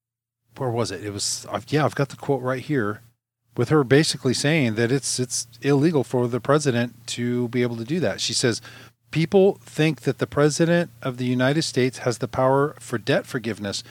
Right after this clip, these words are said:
He does not. The president can't do it, so that's not even a discussion." Well, I hope there's some discussions going on, uh, between Congress and the executive branch, because they're trying to do something they don't have the legal authority to do.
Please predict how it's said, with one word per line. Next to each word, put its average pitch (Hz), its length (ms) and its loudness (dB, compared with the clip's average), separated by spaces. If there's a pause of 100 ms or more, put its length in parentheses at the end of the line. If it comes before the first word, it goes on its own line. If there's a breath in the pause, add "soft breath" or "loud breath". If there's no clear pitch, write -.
(220 soft breath)
He 160 220 -4
does 147 280 0
not. 131 420 0 (360)
The 107 100 -8
president 156 640 2
can't 147 340 -4
do 147 180 2
it, 101 200 -2
so 117 200 -4
that's 127 300 0
not 139 240 0
even 123 300 -4
a 123 80 -2
discussion." 113 720 -2 (440)
Well, 120 340 -2 (220)
I 120 120 2
hope 160 200 6
there's 170 160 2
some 135 120 -2
discussions 110 580 -2
going 113 280 -2
on, 104 300 -2 (440)
uh, 110 140 -2
between 113 360 -2
Congress 120 560 2 (160)
and 117 360 -2 (120)
the 110 180 -6
executive 113 500 -4
branch, 95 440 -6
because 101 400 -6
they're 117 160 -6
trying 151 300 0
to 117 80 -2
do 117 100 -4
something 117 260 -6
they 123 100 -6
don't 117 140 -8
have 113 240 -6
the 104 240 -6 (360 soft breath)
legal 117 340 -2
authority 117 440 -2
to - 140 -10
do. 107 220 -4